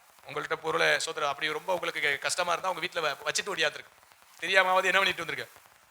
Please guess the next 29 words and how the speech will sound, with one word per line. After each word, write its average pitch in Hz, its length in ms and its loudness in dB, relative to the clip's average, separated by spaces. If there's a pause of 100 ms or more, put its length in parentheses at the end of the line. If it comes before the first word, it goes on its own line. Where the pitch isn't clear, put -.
(220)
ஆமா, 143 140 0
அவங்க 160 240 -2
பொருளை 175 280 -2
வச்சுட்டு 160 220 -6
வந்திருக்க. 143 440 -8
அவங்க 165 240 -6
பொருள் 160 220 -6
நமக்கு 151 220 -2
வேண்டியதில்லை. 143 460 0 (120)
உதாரணத்துக்கு 165 420 0
இந்த 147 160 -8
காரியத்தை 143 420 -2
சொல்றேன். 127 260 -8 (300)
இது 202 240 0
போல 214 240 6
எல்லா 214 580 10
பகுதியும் 208 460 2
நம்ம 190 200 10
வாழ்க்கையில 202 260 10
என்ன 220 140 12
பண்ணணும்? 185 240 8 (680)
சுத்திகரிக்கப்படணும். 214 920 10 (920)
அப்ப 170 240 2
நம்ம 175 220 2
வாழ்க்கை 165 440 6
முதிர் 165 260 -6
வயதுல 175 200 4
எப்படி 170 220 2
இருக்கலாம்? 175 460 6